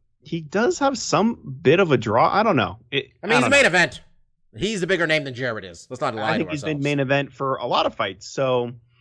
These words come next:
Speaker 1: I don't know. It, it, I, I'm not willing to go there. I think if he does get cut, he's gonna have a lot of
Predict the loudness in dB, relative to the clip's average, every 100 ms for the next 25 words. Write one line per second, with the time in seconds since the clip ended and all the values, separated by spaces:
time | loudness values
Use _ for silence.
0 | _ 0 2 0 -4 -8 -6 -6 -8 -14
1 | -14 -4 0 0 0 -6 -4 -2 -2 -2
2 | 0 0 0 -2 -2 -4 -4 -4 0 0
3 | 2 -4 -4 -2 -2 -2 _ -12 -6 -4
4 | -2 -4 -4 -4 -6 -10